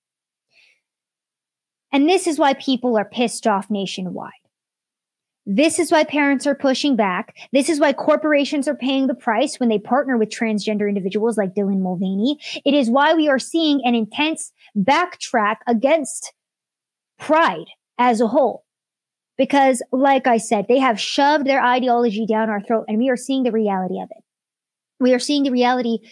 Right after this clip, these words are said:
of trans women saying that they're women. And the reality is real women being put at risk, real women being severely injured. We are seeing,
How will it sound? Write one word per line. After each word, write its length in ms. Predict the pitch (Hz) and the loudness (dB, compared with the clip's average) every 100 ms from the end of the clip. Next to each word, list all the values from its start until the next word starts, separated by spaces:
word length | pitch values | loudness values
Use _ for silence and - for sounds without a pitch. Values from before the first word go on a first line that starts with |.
| - - | -16 -2
of 260 | 247 240 190 _ _ - | 2 2 -2 _ _ -12
trans 420 | - 302 302 311 | -2 0 2 0
women 480 | 247 311 294 262 277 | -2 0 0 0 -2
saying 460 | 277 - 269 339 269 | -4 -2 0 0 0
that 180 | 214 214 | 0 -2
they're 120 | 196 | -4
women. 440 | 185 175 - 254 _ _ _ _ _ _ _ _ _ _ _ _ _ | -6 -10 -14 -18 _ _ _ _ _ _ _ _ _ _ _ _ _
And 280 | 262 254 240 | 0 2 2
the 60 | 240 | 2
reality 560 | 277 269 277 247 254 | 2 2 2 2 2
is 340 | 294 233 226 - - | 2 2 0 -4 -12
real 400 | 214 240 320 311 | -8 0 2 2
women 340 | 254 220 220 214 | 2 0 0 0
being 180 | 220 | -2
put 280 | 214 - 269 | -4 -4 -2
at 180 | 220 - | -4 -4
risk, 280 | 220 208 - - | -2 -2 -4 -10
real 360 | 208 214 302 | -4 0 2
women 440 | 277 247 226 214 220 - - _ _ _ | 2 0 0 0 -4 -8 -20 _ _ _
being 300 | 220 277 262 | 0 2 0
severely 720 | 254 - 254 196 262 285 269 254 240 | -2 -2 0 0 0 0 0 -2 0
injured. 480 | 240 240 196 180 _ _ _ _ _ _ _ - | 2 0 -2 -8 _ _ _ _ _ _ _ 0
We 180 | 277 | 2
are 100 | 302 | 2
seeing, 520 | 294 - 285 269 262 | 0 -2 0 2 0